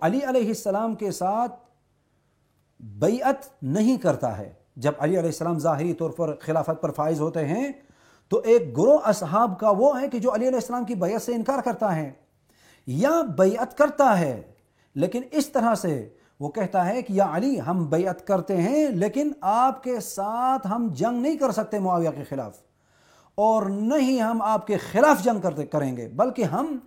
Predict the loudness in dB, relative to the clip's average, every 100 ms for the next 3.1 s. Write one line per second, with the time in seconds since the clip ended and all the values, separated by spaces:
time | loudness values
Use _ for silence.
0 | _ _ -4 -4 -2 -4 -2 0 2 0
1 | 4 4 6 4 4 2 2 0 -6 _
2 | 2 2 2 0 2 0 2 0 0 -8